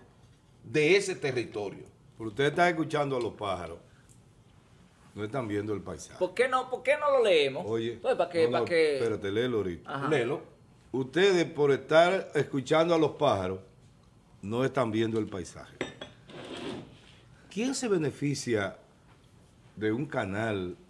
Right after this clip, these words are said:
Speaker 2: en Haití? ¿Para qué es el canal? ¿Quién está abriendo el canal? No es el Estado haitiano. De hecho, no hay un Estado,
Speaker 1: Pero
Speaker 2: pero hay una caricatura de gobierno.
Speaker 1: Bueno,
Speaker 2: Y esa
Speaker 1: esa,
Speaker 2: caricatura
Speaker 1: ese
Speaker 2: de gab-
Speaker 1: momento que tú planteas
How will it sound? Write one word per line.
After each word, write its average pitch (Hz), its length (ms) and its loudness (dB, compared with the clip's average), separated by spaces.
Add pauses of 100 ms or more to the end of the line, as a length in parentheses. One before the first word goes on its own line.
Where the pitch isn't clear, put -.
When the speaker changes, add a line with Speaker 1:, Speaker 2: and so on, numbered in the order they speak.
(280)
Speaker 2:
en 98 120 -6
Haití? 95 500 -10 (1700)
¿Para 131 300 2
qué 180 200 2
es 175 140 -2
el 131 140 -2
canal? 120 320 -2
¿Quién 214 320 2
está 156 220 0
abriendo 131 380 0
el 110 120 -4
canal? 104 380 -6
No 104 160 0
es 113 60 0
el 147 100 2
Estado 160 420 2
haitiano. 160 460 -6 (440)
De 127 160 4
hecho, 107 220 0
no 117 160 -2
hay 143 100 0
un 139 140 -4
Estado, 123 360 0
Speaker 1:
Pero 117 140 2
Speaker 2:
pero 117 240 4
hay 175 320 4
una 160 360 2
caricatura 139 840 2
de 107 100 2
gobierno. 107 380 -2
Speaker 1:
Bueno, 127 240 -2 (460)
Speaker 2:
Y 107 200 2
esa 165 180 6
Speaker 1:
esa, - 100 0
Speaker 2:
caricatura 165 580 4
Speaker 1:
ese 170 80 6
Speaker 2:
de 156 60 2
gab- 170 80 6
Speaker 1:
momento 110 460 -2
que 107 100 -6
tú 123 320 -6
planteas 87 500 -8